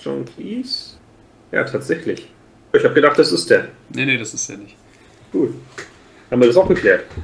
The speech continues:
Speaker 2: Ja.
Speaker 1: Also ich freu mich auf die neuen Staffeln. Die sollen dann, ähm, ja, ich glaub, bis in die Jetztzeit gehen. Es, es gibt noch zwei, die anberaumt sind.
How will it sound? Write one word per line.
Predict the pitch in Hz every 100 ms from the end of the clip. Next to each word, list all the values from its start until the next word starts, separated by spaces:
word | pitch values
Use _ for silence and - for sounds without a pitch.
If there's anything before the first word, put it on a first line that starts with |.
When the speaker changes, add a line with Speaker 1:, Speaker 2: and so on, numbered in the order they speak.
| -
Speaker 2:
Ja. | 135 131 - - - _ - - - - 135 - - _ - - -
Speaker 1:
Also | 160 175
ich | 165
freu | - 196
mich | 190 175
auf | 170
die | 170 160 160 139
neuen | 156 151
Staffeln. | - 151 196 190 180
Die | 143
sollen | 131 143 147 147
dann, | 147 147 143 -
ähm, | 131 131 127 127
ja, | 139 123 -
ich | -
glaub, | 131 120 -
bis | 131
in | -
die | 117
Jetztzeit | 147 - 180 175
gehen. | 190 196
Es, | 165 -
es | - 143 -
gibt | 147 156
noch | 135
zwei, | - 143 147
die | 131
anberaumt | 147 170 180 180 -
sind. | 208 220